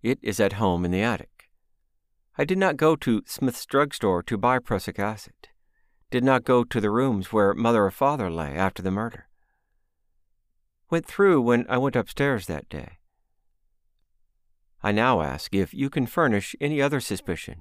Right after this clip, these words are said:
concerning any person who might have committed the crime. Yes, one night as I was coming home not long ago, I saw the shadow of a man on the house at the east end.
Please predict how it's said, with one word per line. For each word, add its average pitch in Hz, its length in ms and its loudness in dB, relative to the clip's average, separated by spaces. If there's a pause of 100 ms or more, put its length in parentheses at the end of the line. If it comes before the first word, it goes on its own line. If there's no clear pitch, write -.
concerning 110 480 2
any 143 120 2
person 85 400 -6
who 110 120 0
might 92 180 2
have 87 80 -4
committed 92 320 -4
the 82 60 -10
crime. 92 320 -8 (1300)
Yes, - 480 -2 (300)
one 160 180 0
night 147 300 2
as 120 160 -2
I 120 60 6
was 110 160 2
coming 131 280 0
home 98 320 -2
not 107 180 2
long 120 240 0
ago, 107 440 -6 (380)
I - 60 -6
saw 139 280 4
the 113 260 0
shadow 165 500 -2
of 107 100 -2
a 107 60 0
man 107 360 0
on 95 160 2
the 90 100 -2
house - 460 -4
at 98 120 -4
the - 140 -4
east 101 200 -6
end. 90 360 -6